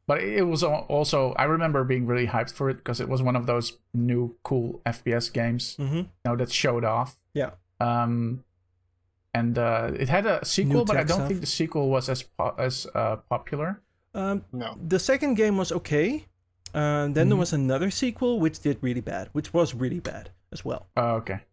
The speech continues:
Speaker 2: So, yeah.
Speaker 1: Right.
Speaker 2: Yeah.
Speaker 1: Yeah, I remember, uh, like, the, the cool gun animations, uh, when you pulled your gun out of your hand,
Speaker 2: Mm-hmm.
Speaker 1: you could, like, s-, flip it and stuff.
Speaker 2: Yeah.
Speaker 1: Uh, it was very, it was almost like a, like, sort of a m-, first-person Max Payne,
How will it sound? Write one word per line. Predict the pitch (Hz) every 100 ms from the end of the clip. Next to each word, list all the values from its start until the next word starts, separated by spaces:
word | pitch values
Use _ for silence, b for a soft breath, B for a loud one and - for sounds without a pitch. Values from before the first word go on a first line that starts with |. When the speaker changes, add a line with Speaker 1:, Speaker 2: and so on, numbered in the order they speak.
| _
Speaker 2:
So, | - 123 127
yeah. | - 156
Speaker 1:
Right. | 104 - - _ _ _ _ _ -
Speaker 2:
Yeah. | 156
Speaker 1:
Yeah, | -
I |
remember, | 160 165 139 131 117
uh, | 107 104 69 -
like, | - 127 123
the, | 120
the | 123
cool | 117 147 131
gun | 131 123 117
animations, | 117 127 127 131 147 135 - - - - -
uh, | 120 107 107 -
when | - 117
you | 113 - _ _ _ _ _
pulled | 123 123
your | 110
gun | 120
out | 117 117
of |
your | 120
hand, | 117 151
Speaker 2:
Mm-hmm. | 156
Speaker 1:
you | 226 - _ _ -
could, | 123
like, | 113
s-, | - - -
flip | - 135 131
it | 117
and | 123
stuff. | - 123 - - _ _
Speaker 2:
Yeah. | 151 - - -
Speaker 1:
Uh, | 123 123 120 120
it |
was | 139
very, | 147 226 226
it | 185
was | 196
almost | 240 247 240
like | 170 165
a, | - _ -
like, | - 147
sort | - 147
of | 131
a | 123
m-, | 120 117 - _ _ -
first-person | 151 131 - 135 - 113
Max | 113 104 -
Payne, | - 113 104 101